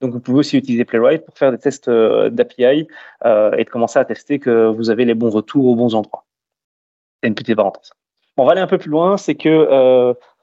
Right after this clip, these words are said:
là, on vous a montré la faisabilité de, de l'outil. Maintenant, euh, on va vachement rentrer dedans. Euh, pour une autre, euh, présentation qu'on avait fait, on avait utilisé un site web qui s'appelait le, euh, la Rebuild de Nantes. On avait fait un petit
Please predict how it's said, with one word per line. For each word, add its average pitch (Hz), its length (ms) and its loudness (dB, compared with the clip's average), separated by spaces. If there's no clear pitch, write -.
là, 165 120 2
on - 20 0
vous 143 140 -2
a - 20 -2
montré 143 240 -4
la 131 100 0
faisabilité 127 720 -4
de, 117 180 -2
de 117 120 -2
l'outil. 117 360 -4
Maintenant, 135 500 0
euh, 117 340 2
on 120 80 0
va 117 460 2
vachement 131 540 -2
rentrer 123 260 -4
dedans. 143 400 -2
Euh, - 160 0
pour 170 240 -4
une 147 120 2
autre, 151 220 -2
euh, 127 260 2
présentation 139 460 -2
qu'on 131 140 -6
avait 113 120 0
fait, 175 140 -4
on 165 100 0
avait 117 160 0
utilisé 123 240 -4
un 127 80 0
site - 220 -10
web 139 100 -2
qui - 80 -18
s'appelait 131 300 -2
le, 113 360 -2
euh, 110 460 2
la 127 240 4
Rebuild 135 380 0
de 131 100 0
Nantes. 123 320 -2
On 123 60 -6
avait 113 100 0
fait - 140 -8
un 110 100 -4
petit - 160 -20